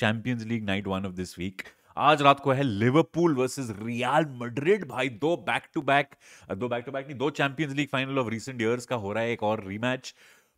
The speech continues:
बहुत मजा आने वाला है। मैड्रिड not in the best of forms, Liverpool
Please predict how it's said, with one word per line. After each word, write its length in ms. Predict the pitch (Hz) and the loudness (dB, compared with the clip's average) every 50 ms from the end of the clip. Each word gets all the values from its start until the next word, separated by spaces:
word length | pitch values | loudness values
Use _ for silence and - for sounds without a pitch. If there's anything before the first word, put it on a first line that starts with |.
| _ _ | _ _
बहुत 420 | _ 82 80 120 139 151 165 139 123 | _ -8 -2 2 2 4 2 2 0
मजा 180 | 113 101 101 101 | -4 -2 -2 -2
आने 160 | 98 98 104 | -2 -2 -2
वाला 200 | 101 101 107 120 | -4 -4 -4 -4
है। 140 | 123 113 110 | -4 -4 -4
मैड्रिड 420 | 120 113 123 135 156 147 131 113 | -4 -2 0 0 0 0 0 -2
not 120 | 113 120 123 | 0 0 0
in 100 | 143 139 | 0 -2
the 100 | 131 123 | -2 -2
best 240 | 127 131 - - | -2 -2 -2 -6
of 60 | 139 - - 135 | -10 -10 -8 -8
forms, 280 | 143 147 139 117 95 | -8 -8 -8 -10 -10
Liverpool 460 | 95 107 120 127 123 - 143 143 143 | -8 -8 -8 -8 -8 -6 -4 -4 -4